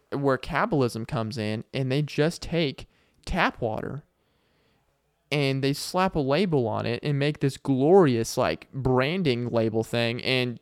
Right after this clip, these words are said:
next thing you know, we're getting fooled, and it's the placebo effect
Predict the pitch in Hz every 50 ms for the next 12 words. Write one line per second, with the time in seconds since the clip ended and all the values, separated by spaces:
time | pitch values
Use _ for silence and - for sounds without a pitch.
0 | _ - 123 143 151 151 - 170 156 156 151 151 165 175 170 156 135 131 156 175
1 | 160 170 165 143 139 143 139 131 - - - 170 185 190 160 143 139 127 - -
2 | - - _ - - 139 139 139 135 - - - 135 127 - - 139 127 127 -
3 | - - 165 208 196 147 127 113 101 - - - 127 117 117 127 135 -